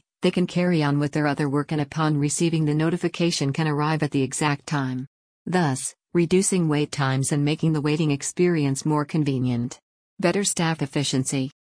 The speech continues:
As previously explained, when clients know about the wait time, they are less likely to bother the staff. And this is possible with a queue line system, helping to manage the large crowd with minimal effort.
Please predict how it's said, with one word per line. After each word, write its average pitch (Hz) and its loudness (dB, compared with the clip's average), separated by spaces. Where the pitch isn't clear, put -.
As 175 -2
previously 202 0
explained, 139 -2
when 175 2
clients 165 0
know 165 0
about 147 -2
the 139 -2
wait 147 -2
time, 135 0
they 180 2
are 170 2
less 170 0
likely 165 0
to 151 -2
bother 143 0
the 139 -4
staff. 123 -4
And 175 2
this 202 2
is 190 -2
possible 180 0
with 131 -2
a - 0
queue 180 0
line 170 0
system, 131 -2
helping 180 0
to 156 -2
manage 147 0
the 147 0
large 147 0
crowd 139 -2
with 131 -4
minimal 151 2
effort. 123 -6